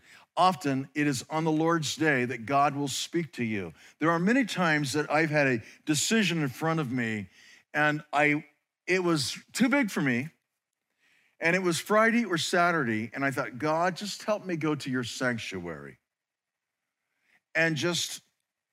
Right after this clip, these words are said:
be in the Spirit and then hear your voice." And many times it is on the Lord's day that the picture gets clear. Not always,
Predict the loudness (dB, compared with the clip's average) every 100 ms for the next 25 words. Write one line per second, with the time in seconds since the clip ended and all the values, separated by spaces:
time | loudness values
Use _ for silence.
0 | _ _ _ -16 -2 2 2 2 -2 -4
1 | 0 2 2 0 -6 -8 -6 -4 -2 -2
2 | -4 -6 -8 -8 -12 -14 -16 _ _ _
3 | _ _ -4 -2 -2 0 2 2 2 0
4 | -4 -2 0 0 -2 -6 -6 -2 0 0
5 | -4 -10 -2 0 0 0 0 0 0 0
6 | 0 -2 -6 -10 -6 -2 -2 -2 -4 -10
7 | -16 _ _ _ _ _ _ -8 -6 -6
8 | -6 -4 -4 -4 -8 -10 -10 -10 -10 -14
9 | _ _ -2 0 0 -2 -6 -12 -14